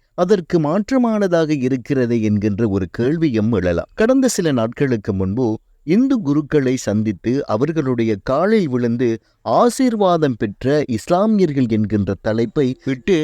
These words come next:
அதிகமாக பகிர்ந்த வண்ணம் இந்த சங்கிகள் இருக்கிறார். பார்த்தீர்களா, யாருடைய மதம் பெரியது என்று? இஸ்லாமியர்கள் கூட எங்களுடைய இந்துக்களின் குருக்களை வணங்குகிறார்கள், காலில் விழுந்து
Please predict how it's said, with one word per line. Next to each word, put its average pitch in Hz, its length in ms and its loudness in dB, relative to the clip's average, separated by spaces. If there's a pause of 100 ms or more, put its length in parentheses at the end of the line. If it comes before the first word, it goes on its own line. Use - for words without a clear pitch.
(120)
அதிகமாக 156 640 2
பகிர்ந்த 170 460 -2
வண்ணம் 113 320 -2
இந்த 95 240 0
சங்கிகள் 113 520 -2
இருக்கிறார். 98 460 -2
பார்த்தீர்களா, 147 600 0 (200)
யாருடைய 139 560 0
மதம் 110 340 0
பெரியது 131 460 0
என்று? 107 300 0 (340)
இஸ்லாமியர்கள் 226 760 2
கூட 147 220 0 (400)
எங்களுடைய 165 560 2
இந்துக்களின் 170 680 0 (240)
குருக்களை 190 580 2
வணங்குகிறார்கள், 135 840 -2
காலில் 202 420 0
விழுந்து 135 380 0